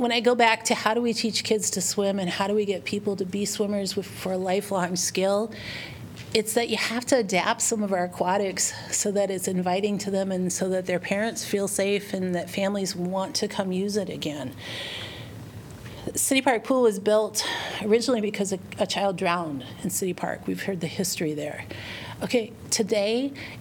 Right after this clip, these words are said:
it's more and more young adults, teenagers, young adults, black skin, brown skin, but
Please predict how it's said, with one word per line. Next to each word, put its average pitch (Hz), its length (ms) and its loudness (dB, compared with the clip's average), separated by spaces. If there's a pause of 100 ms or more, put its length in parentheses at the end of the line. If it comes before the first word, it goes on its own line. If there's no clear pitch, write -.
(300)
it's 214 180 0
more 240 300 0
and 233 160 2
more 226 220 2
young 220 280 2
adults, 214 580 2 (180)
teenagers, 247 560 2
young 220 140 0
adults, 214 500 4
black 202 480 2
skin, 247 360 2
brown 208 320 2
skin, 226 360 0
but 185 180 -2